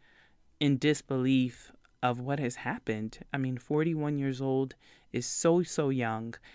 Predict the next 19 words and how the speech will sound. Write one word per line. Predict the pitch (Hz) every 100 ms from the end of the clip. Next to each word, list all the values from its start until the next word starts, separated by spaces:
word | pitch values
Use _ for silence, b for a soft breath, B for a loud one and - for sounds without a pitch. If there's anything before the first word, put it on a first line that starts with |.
| B B -
And | 147 143
it | 135
seems | - 156 151 147 143 -
like | 147 139 139 -
the | 135 127
man | 139 135 139 135
was | 131 123
just | - 151 143 - -
now | 139 135 127 -
being | 139 123
able | 131 131
to | 123 - 123 -
enjoy | 127 123 131
his | 127 123
family | - 123 117 120
after | 120 - 123
dedicating | 131 123 - 113 117 113 - B B
so | - 143 139
much | 135 131 123